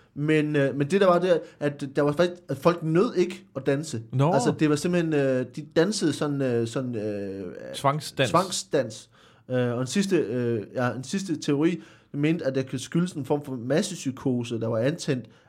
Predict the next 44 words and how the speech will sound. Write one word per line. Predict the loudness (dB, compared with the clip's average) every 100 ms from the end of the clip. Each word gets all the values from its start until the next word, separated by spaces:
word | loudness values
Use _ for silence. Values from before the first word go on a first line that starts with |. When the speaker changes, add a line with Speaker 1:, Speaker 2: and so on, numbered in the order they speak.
| -6
Speaker 1:
af | 0 2
religiøs | 0 2 2 2 -4 0
frygt. | 0 0 -20 _ _ _ -4
Speaker 2:
Mhm. | -2 0 0
Speaker 1:
Øh, | 0 0 -4 -6 -10 -10
og | -8 -4
det, | 0 0
og | 2
det | 2 2
er, |
der | 2 -4
er |
altså | -2 -4
forskellige | -4 -2 2 0 2
teorier, | 0 4 4 4
men | 0
man | -2
har | 0
ikke | -2 -2
rigt-, | -4 -6
man | -6
har |
ikke | -6
kunne | -6 -2
finde | 0 0
ud | 2
af, | 4 4 0 -12 _ _ -2
hvad | 0
det | 0 0
var, | 0
der | 0
gjorde, | 0 0 2 0
at | -2
folk, | -2 -4 -6
de | -12 0
døde | 2 2 2 0
af | -2 -6
at, | -10 -8
at | -4 -4
Speaker 2:
Mm. | -4 -12 -4
Speaker 1:
danse. | -2 -2 -8 -6
Speaker 2:
Der | -2
står, | 2
der | 2